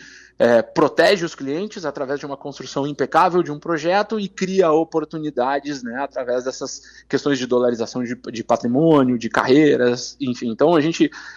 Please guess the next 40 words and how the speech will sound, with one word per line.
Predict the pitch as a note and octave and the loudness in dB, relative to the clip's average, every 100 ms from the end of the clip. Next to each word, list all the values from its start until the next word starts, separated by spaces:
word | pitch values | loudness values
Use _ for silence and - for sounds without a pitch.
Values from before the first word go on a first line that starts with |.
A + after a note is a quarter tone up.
| - | 0
tem | C#3+ | 2
uma, | F3 D#3 C3 - | 4 4 2 0
uma | C#3 C3 | 2 2
ampla | C#3+ E3+ F3 D#3+ | 2 -2 0 0
gama | A#2+ C3 D#3+ C#3+ | 0 0 0 0
de | A#2+ | -4
processos | C3 A#2+ - C3 - - | -8 -10 -6 -6 -6 -10
pra | D3 | -8
desenhar | C3+ D3 C#3+ C3+ B2+ D3 D3 | -4 -4 -4 -6 -6 -4 -6
e | B2 | -8
customizar | - E3 - E3 C#3 A2+ B2 C#3+ | -12 -12 -6 -6 -4 -2 -2 -2
o | |
projeto | D3 C3+ A#2 A#2 - | -4 -4 -2 -6 -6
pra | C3 | -6
cada | C3 B2 | -6 -8
família. | D3+ C#3+ A2 G#2 _ _ _ _ - | -6 -6 -6 -12 _ _ _ _ -2
Nessas | G#3 B3+ A#3+ F#3 | 2 4 2 2
duas | G#3+ F#3+ | 0 0
horas | E3 D#3+ D3 | 2 0 0
de | |
evento, | F#3 F#3+ A#3+ A#3+ - | -4 -2 -6 -8 -4
eu | G3 | -4
vou | F3+ G#3+ | -2 -2
abordar | G#3+ A#3+ F#3+ F#3 - | 0 -2 0 -4 -2
todos | D#3+ A#2+ | -6 -6
esses | A#2 - G#2 | -12 -14 -18
aspectos, | - - - _ _ A2 | -18 -18 -20 _ _ -14
né? | A#2 | -8
A | D3+ | -6
gente | B2 B2 | -8 -4
vai | C#3 D3 | -2 -2
entrar, | C#3+ C#3 D3+ - - - - | -4 -2 -2 -2 -10 -20 -12
é, | - A#2+ A#2+ B2 | -2 0 2 0
eu, | C3 - | -2 -2
eu, | C3+ A#2+ B2+ A#2 - - _ | -2 0 -2 -6 -14 -18 _
eu | C#3 A#2+ | -6 0
falo | C#3+ C3 | 0 0
que | C#3 | -2
a | |
gente | C#3+ - A#2 | -6 -6 -8